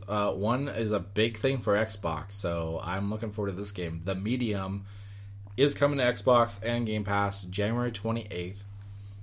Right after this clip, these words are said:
Uh, along with that, on the same date, we are getting Yakuza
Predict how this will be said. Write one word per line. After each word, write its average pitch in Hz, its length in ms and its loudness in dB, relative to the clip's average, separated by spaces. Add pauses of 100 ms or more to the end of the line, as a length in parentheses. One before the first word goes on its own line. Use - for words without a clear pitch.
(120)
Uh, 90 320 -4 (120)
along 139 460 6
with 185 280 2
that, 98 260 2
on 104 140 0
the 98 80 -2
same 98 340 0
date, 95 380 -2 (140)
we 104 220 -2
are 104 140 0
getting 104 360 -2
Yakuza 104 840 0